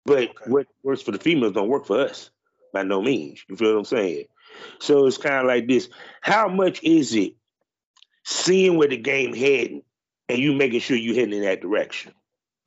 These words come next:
Speaker 2: Well, I'm always a, a, a zig when everybody else zag type of person. So I do watch
Speaker 1: Mm-hmm.
Speaker 2: trends, but I, I, I try not to remain a prisoner to them. Um,
Speaker 1: Mm.
Speaker 2: I, I think being in that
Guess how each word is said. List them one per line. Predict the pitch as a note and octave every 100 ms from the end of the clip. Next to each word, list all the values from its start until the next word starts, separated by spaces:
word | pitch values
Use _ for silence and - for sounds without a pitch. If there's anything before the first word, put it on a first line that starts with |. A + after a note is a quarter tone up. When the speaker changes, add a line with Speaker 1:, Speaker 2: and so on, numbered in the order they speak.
| _ _ _ _ _ _ _ _ _ _ _ -
Speaker 2:
Well, | - F3 -
I'm | F3+ A3+
always | A3 G#3 G3 F#3+ F3+ D#3+
a, |
a, | D#3+ C#3 C#3+ C3 C#3+ C3+ C3 C#3+
a |
zig | B2 A#2+ D#3 F3 E3+
when | C#3+ D3+
everybody | D3+ D3 C#3 C#3+ C#3
else | D3 C3+ -
zag | C#3 D3 D3
type | - D3+
of | D#3
person. | - D3+ - E3+
So | - D3+
I | D3+ C#3+
do | G#3
watch | G3 G3
Speaker 1:
Mm-hmm. | C3+ G#2+
Speaker 2:
trends, | A2 - A3+ G3 C#3+ D#3+ _ _ C3+
but | D3+
I, | D3+ D3
I, | C#3 C#3+ C#3+
I |
try | C#3 F#3 E3+
not | D#3+ D#3+ C3+
to | _ D3+
remain | C#3+ C#3+ D3 C3+
a |
prisoner | B2 - D3 C#3 B2+ _
to | E3 D#3
them. | E3 E3+ F3+ _ _ _ _ _ _ _
Um, | A#2+
Speaker 1:
Mm. | B2 A2+ G2+ -
Speaker 2:
I, | - - _ - C#3+
I |
think | - F3 D#3+ C#3
being | B2+ D3+ E3+ E3+ E3 D#3+ D#3 C#3+ _ _ _ _ _ _ _ -
in | C#3 D#3+
that | D3+ C#3+